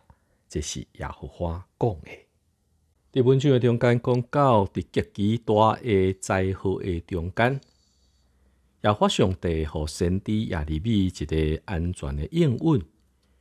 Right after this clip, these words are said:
就是要捡着家己的性命。伫这个末世世代，这个应允嘛，伫咱的身上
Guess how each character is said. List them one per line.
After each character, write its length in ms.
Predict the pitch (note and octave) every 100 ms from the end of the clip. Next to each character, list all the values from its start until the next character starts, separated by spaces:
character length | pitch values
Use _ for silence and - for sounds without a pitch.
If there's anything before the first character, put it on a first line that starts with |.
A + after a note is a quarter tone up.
| _
就 140 | - F2
是 220 | - E2
要 440 | D#2+ G2 F#2 F2 - _
捡 400 | - G3+ C#3+ F#2+ A#2+ _ _
着 300 | - - - -
家 100 | - _
己 260 | D#2+ D2+ -
的 240 | E2 D2 D2
性 340 | - A#2 E2+
命。 180 | E2+ E2 - - _ _ _ _ _ _ _ -
伫 80 | F#2
这 140 | G#2
个 100 | F#2
末 140 | D#2+
世 320 | D2 - D#2 D2+
世 260 | - C3
代， 340 | - G2 G2 - -
这 100 | G2
个 80 | G2+
应 200 | F#3 E3
允 280 | F#3+ G#3+ A2 -
嘛， 160 | D#2+ C#2
伫 180 | D2
咱 160 | D#2 F2
的 80 | D#2+
身 320 | - D#2 D#2
上 240 | - F2+